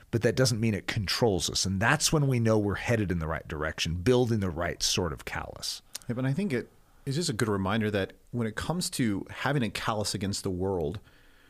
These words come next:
Speaker 2: right, uh, if you move your shoe slightly differently, you need a, a refinement of a callus. You need a,
Speaker 1: Yeah.
Speaker 2: you need a more
Speaker 1: Yeah.
Speaker 2: callus.
Speaker 1: Yeah.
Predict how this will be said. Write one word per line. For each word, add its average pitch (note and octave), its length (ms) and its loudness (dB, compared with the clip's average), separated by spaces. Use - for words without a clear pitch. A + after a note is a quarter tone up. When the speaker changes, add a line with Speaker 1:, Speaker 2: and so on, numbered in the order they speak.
Speaker 2:
right, G2+ 220 -2
uh, A#2 180 -6
if C#3+ 180 -4
you D#3+ 80 4
move D3+ 180 4
your A#2 140 0
shoe - 280 0
slightly G#2 320 0
differently, G2+ 580 -2
you A#2 140 -2
need A#2+ 160 2
a, G#2 100 0
a A2 120 -4
refinement G#2 500 0
of E2 60 -2
a E2 60 -4
callus. - 380 -2
You A#2+ 100 -2
need G2 80 -2
a, E2 40 -2
Speaker 1:
Yeah. - 40 0
Speaker 2:
you B2+ 60 2
need A2 160 0
a - 20 -2
more F#2+ 240 -2
Speaker 1:
Yeah. E2+ 80 -2
Speaker 2:
callus. G#2 360 0
Speaker 1:
Yeah. G2 120 -4